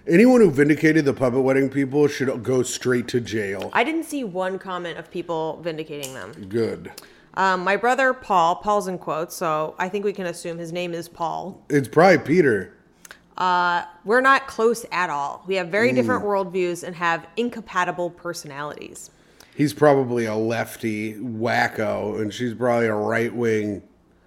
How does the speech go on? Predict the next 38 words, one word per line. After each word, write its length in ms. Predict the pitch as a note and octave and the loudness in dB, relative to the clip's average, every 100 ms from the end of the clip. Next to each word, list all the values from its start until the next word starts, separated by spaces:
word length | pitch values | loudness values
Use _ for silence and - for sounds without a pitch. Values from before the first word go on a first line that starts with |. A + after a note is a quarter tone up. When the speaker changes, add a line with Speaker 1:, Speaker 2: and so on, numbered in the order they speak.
| _ _ _ _ - | _ _ _ _ -18
Speaker 1:
wacko. 840 | G2 A2 A#2 A#2 - G#2 F#2+ G#2 - _ _ _ - | -6 -2 0 -2 -4 -8 -8 -10 -12 _ _ _ -10
Speaker 2:
I 60 | G#3+ | -6
think 140 | C#4 | -4
this 120 | C4 | -4
is 120 | G3+ | -4
also 300 | F3+ D#3 D3 | -6 -8 -12
a 60 | C#3+ | -16
guy. 320 | - - D#3+ _ _ _ _ | -16 -18 -20 _ _ _ _
They're 80 | F3 | -14
two 180 | - F#3+ | -12 -10
brothers. 380 | D#3+ - - - | -10 -10 -14 -6
Speaker 1:
Oh. 1120 | A#2+ B2+ C3+ C3+ C3 B2+ B2 A2+ G#2 G2 - - _ _ _ _ _ - - _ - | 0 2 4 4 4 4 4 2 0 -2 -8 -16 _ _ _ _ _ -20 -20 _ -4
Speaker 2:
Um, 460 | F#3+ F#3+ F3+ E3+ - | 0 2 2 -2 -2
I 120 | G#3+ | -2
can 140 | A#3+ A3+ | 0 -2
tolerate 440 | A#3 C#4 B3 F3 | 0 0 0 -2
him, 240 | F3 E3+ E3+ | -4 -8 -4
but 120 | F3+ | -2
I 80 | F3+ | -2
would 140 | F3+ | -2
never 200 | F#3+ A3 | -4 -4
consider 440 | A3+ G#3+ - F#3 | -6 -8 -6 -8
him 260 | E3 F3 E3+ | -8 -10 -10
a 80 | E3 | -12
friend. 540 | - E3 C#2+ - - - _ _ _ _ | -10 -8 -8 -12 -18 -20 _ _ _ _
He's 240 | A#3 A3+ | -6 -2
been 140 | A#3 | 0
married 240 | G#3+ G#3 G3+ | 0 0 -2
to 100 | F#3 | -4
Lisa, 640 | E3+ F#3 A3+ - D#3 - | -6 -8 -8 -6 -6 -8
also 400 | F3 F#3+ G3 E3 | -8 -10 -10 -14
in 120 | D3 D3+ | -12 -12
quotes. 560 | D3+ D3 - - - _ | -12 -10 -10 -14 -18 _
Speaker 1:
Whoa, 600 | A2+ C3+ D#3 D#3 D3 C3 | 0 2 4 2 2 2
Speaker 2:
For 100 | G#2+ | 2
one 220 | C3 - | 4 6
or 60 | - | 4
Speaker 1:
Bonet? 420 | B2+ D#3 G#3+ A3 | 4 4 4 2